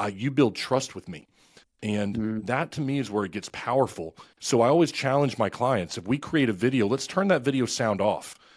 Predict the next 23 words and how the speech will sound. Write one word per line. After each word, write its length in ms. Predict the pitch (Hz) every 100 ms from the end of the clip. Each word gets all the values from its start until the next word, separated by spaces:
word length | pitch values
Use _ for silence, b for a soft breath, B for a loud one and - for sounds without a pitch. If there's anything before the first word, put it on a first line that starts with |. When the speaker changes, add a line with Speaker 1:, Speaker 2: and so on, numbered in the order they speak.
| b b b b
Speaker 1:
Tell 160 | - 156
me 100 | 196
what 120 | 175
you 80 | 143
think 340 | - 139 117
this 160 | 117 -
company 380 | - 120 104 90
does. 400 | 107 95 - -
Could 140 | 123
it 80 | 120
pass 280 | 139 135 -
the 120 | 110
mama 260 | 110 127
test? 320 | 104 95 - -
Could 140 | 98
my 160 | 120 147
mom 320 | 143 143 123
tell 240 | - 147
me 240 | 101 82 - b b b -
what 200 | 107 85
this 200 | 131 -
company 400 | 147 135 131 104
does 420 | 120 95 78